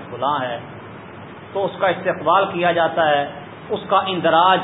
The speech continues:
علیین کے اندر کر کے پھر اس کی روح کو واپس لوٹا دیا جاتا ہے۔ لیکن زندگی میں آسمانوں پر جانا یہ معجزہ ہے، اور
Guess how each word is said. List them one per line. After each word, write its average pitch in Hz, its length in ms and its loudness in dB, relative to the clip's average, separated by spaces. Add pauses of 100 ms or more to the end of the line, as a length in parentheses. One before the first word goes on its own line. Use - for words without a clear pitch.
(140)
علیین 180 720 -2
کے 185 100 0
اندر 165 300 0
کر 180 220 4
کے 185 100 -2 (140)
پھر 214 120 0
اس 202 180 -2
کی 185 80 -8
روح 175 280 -2
کو 170 100 2
واپس 151 360 0
لوٹا 127 360 0
دیا 107 180 -10
جاتا - 300 -12
ہے۔ - 80 -16 (2750)
لیکن 226 340 6 (1120)
زندگی 269 460 4
میں 214 200 6 (1120)
آسمانوں 156 440 -2
پر 160 160 0
جانا 156 320 2 (240)
یہ 226 220 6
معجزہ 143 480 2
ہے، - 100 -12 (1700)
اور 233 200 8